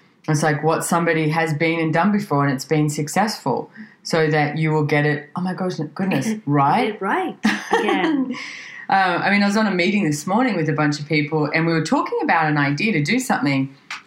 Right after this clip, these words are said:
Speaker 1: And a couple of people said, "Oh, we've done that and it didn't work." And I said, "Yeah, but just because we've done it and it didn't work doesn't mean it's not gonna work today."
Speaker 2: Yeah.
Speaker 1: Like, we've changed.
Speaker 2: Yeah.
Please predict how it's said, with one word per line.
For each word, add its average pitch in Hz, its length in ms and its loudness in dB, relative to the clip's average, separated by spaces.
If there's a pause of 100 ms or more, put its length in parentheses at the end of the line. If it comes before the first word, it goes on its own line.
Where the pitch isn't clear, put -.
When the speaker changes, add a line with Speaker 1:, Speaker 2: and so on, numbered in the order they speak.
Speaker 1:
And 165 280 2
a - 40 2
couple 269 240 2
of 196 100 -2
people 190 220 -2
said, 165 180 0
"Oh, 160 120 4
we've 156 220 0
done 240 200 2
that 143 200 0
and 143 100 0
it 143 60 -4
didn't 160 240 0
work." 190 300 0
And 160 100 -4
I 160 40 0
said, 185 280 -4
"Yeah, 277 100 0
but 170 140 -4
just 277 180 -4
because 285 260 -2
we've 202 180 0
done 226 200 2
it 135 180 -4 (340)
and 175 100 0
it 156 80 -2
didn't 196 220 2
work 170 300 2
doesn't 208 220 0
mean 190 120 0
it's 160 160 -4
not 185 100 0
gonna 170 180 0
work 160 220 2
today." 160 480 0 (180)
Speaker 2:
Yeah. - 80 -20 (100)
Speaker 1:
Like, 160 240 0
we've 247 340 2
changed. 196 680 0
Speaker 2:
Yeah. 226 220 -6